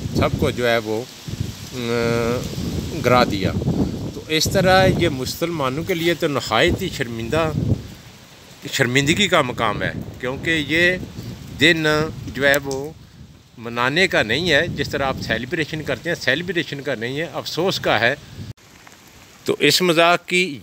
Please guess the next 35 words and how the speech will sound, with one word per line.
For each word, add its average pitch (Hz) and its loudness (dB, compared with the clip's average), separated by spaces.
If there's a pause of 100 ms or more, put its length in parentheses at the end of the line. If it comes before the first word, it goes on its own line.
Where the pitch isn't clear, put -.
ये 151 6
history 151 0
है 160 4
मुसलमानों, 139 -2 (520)
देख 113 2
लो, 165 2 (460)
ये 113 0
आप 180 4
लोगों 170 0
के 165 2
साथ 135 0
खिलवाड़ 120 0
किया 127 0
गया 131 0
था। 131 0 (340)
आप 165 2
सब 170 -2
लोगों 143 -2
के 147 2
साथ 123 2
ही 120 0 (380)
मुसलमानों 127 0
के 180 2
साथ 139 2
इन 147 -4
लोगों 147 0
ने 143 0
मजाक 110 0
किया 143 2
था 143 2 (480)
कि 135 4
हाओ 151 4 (300)
हम 135 -4
तुम-, 135 -2
तुम्हें 131 4